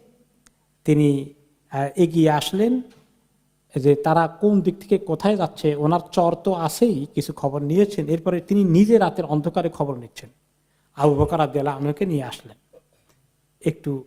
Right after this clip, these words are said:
অন্ধকারে হাঁটলেন, ওদের গতিবিধির টের পাওয়া যায় কিনা বা কোনো লোক তাদেরকে দেখেছে কিনা। ডাইরেক্ট ইনফরমেশন, ফার্স্ট হ্যান্ড ইনফরমেশন নেওয়ার জন্যে একটু হাঁটার পরে পাইলেন একটা বেদুইনকে।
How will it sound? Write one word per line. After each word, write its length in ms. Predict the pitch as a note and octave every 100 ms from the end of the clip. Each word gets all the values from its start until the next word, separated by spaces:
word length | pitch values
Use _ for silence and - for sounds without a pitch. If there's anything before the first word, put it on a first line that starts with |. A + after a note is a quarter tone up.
| -
অন্ধকারে 440 | E3 D#3 D#3 D#3 -
হাঁটলেন, 480 | D#3+ - F#3 G#3 G#3+ - _
ওদের 220 | D#3 D3+ C#3
গতিবিধির 520 | D#3+ E3 D3+ D#3 F3
টের 160 | F3 C#3+
পাওয়া 200 | C#3 C3
যায় 200 | A#2+ A2 -
কিনা 180 | G#2 _ _ _ _ _ _ _ _ _ _ _ _ _ _
বা 120 | C3 C3
কোনো 280 | - E3
লোক 260 | D#3+ E3 D#3+
তাদেরকে 340 | E3 D#3 D#3
দেখেছে 420 | D3 D3 G3 - D#3
কিনা। 260 | B2 G#2+ - _ _ _ _ _ _ _ _ _
ডাইরেক্ট 600 | C#3 D3+ G3 F#3+ G3 - - _ _ _ _ _ _ _ _ _ -
ইনফরমেশন, 720 | F3+ F3 D3 D3 C#3+ C#3+ B2+ -
ফার্স্ট 280 | F#3 F#3+
হ্যান্ড 180 | - E3
ইনফরমেশন 420 | D#3 C#3+ C#3+ C3+
নেওয়ার 260 | D3 C#3+ C3+
জন্যে 380 | D#3+ F3 D3 C3+ _ _ _ _ -
একটু 420 | F#3+ G3 F3 E3 -
হাঁটার 400 | - F3+ - F3+
পরে 320 | - E3+ E3
পাইলেন 480 | D#3+ D#3+ D#3+ F#3 G#3+
একটা 220 | E3+ -
বেদুইনকে। 760 | C3 C#3 D3 G3 F3 - C#3+